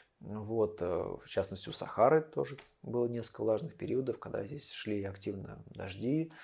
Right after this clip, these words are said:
э, было большое количество осадков, и Сахара не напоминала ту пустыню, которой она была, которой она является сейчас, да, и здесь была другая совершенно флора и фауна.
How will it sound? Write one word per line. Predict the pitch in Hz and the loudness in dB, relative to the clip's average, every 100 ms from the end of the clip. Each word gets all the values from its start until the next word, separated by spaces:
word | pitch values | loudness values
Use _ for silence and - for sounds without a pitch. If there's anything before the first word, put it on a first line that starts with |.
| - - _ | -20 -20 _
э, | - - 50 50 - - | -10 -6 -6 -8 -12 -12
было | - 87 87 | -4 -2 0
большое | 92 95 98 | -2 -2 -2
количество | - 90 - - 95 | 0 -2 -2 0 0
осадков, | - 135 151 - 117 - - | 6 6 6 4 0 0 -10
и | 131 - 104 | -8 -8 -8
Сахара | - 95 113 107 101 98 - - - | -6 0 4 4 4 0 -2 -6 -10
не | - 110 | -6 -2
напоминала | 120 110 113 110 92 90 | 0 0 0 0 -2 -4
ту | - | -8
пустыню, | - - - 98 - | -8 -8 -6 -6 -8
которой | - - - | -10 -8 -6
она | 90 90 | -4 -4
была, | - 87 - - - - - - | 0 0 -2 -10 -20 -20 -4 4
которой | 104 104 | 8 8
она | 98 | 6
является | 95 98 92 - | 4 4 2 0
сейчас, | - - 135 147 - | -10 0 2 2 0
да, | 107 107 98 | -4 -2 -4
и | |
здесь | 101 - | -8 -8
была | 98 90 | -6 -4
другая | 92 98 90 | -4 -2 -4
совершенно | - - - 82 | -4 -8 -8 -8
флора | 80 127 160 120 | 2 8 8 6
и | - | 0
фауна. | 123 151 143 120 | 0 2 2 0